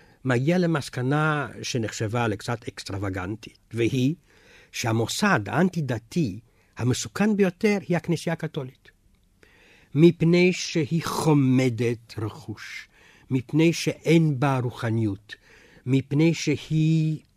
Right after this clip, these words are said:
עוינת למדינה, ש-, הכוונה למדינת נפולי, שהיא רואה בה כאין מושבה הפתוחה להתעשרותה. ברור מאוד שמה שקרה עם ג'אנונה היה חייב לקרות.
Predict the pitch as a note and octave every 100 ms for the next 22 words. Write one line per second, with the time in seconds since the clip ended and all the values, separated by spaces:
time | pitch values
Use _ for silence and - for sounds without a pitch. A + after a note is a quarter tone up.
0 | - C3 A#2 C3+ F3+ E3 D#3 C#3 C3+ B2+
1 | A2+ B2 C3 C#3 F#2+ _ _ _ _ -
2 | - - A#2 G#2+ G2 F#2+ F#2 - _ G2
3 | F#2+ - - G#2 G#2 G#2+ G#2+ G#2+ G2+ E3+
4 | E3 G2 F#2 - - - - - B2 C#3+
5 | D3+ C#3+ D3+ C#3+ - - D3+ C#3 D3 D3
6 | C3 C#3 - D#3 D3 G3+ D3 - _ _
7 | _ _ - A#2 - C3+ - D#3+ D3 C#3
8 | B2+ B2 B2+ - A#2+ - G#2 - _ _
9 | _ _ _ _ _ _ A#2 B2 C3+ D#3+
10 | B2 G2 E2+ - G2 A#2+ - B2+ G2+ A2
11 | A2+ G2+ G#2 F#2 G#2 G#2+ G2+ - - -
12 | G#2 G#2+ - G2+ G#2 F#2+ - F2+ -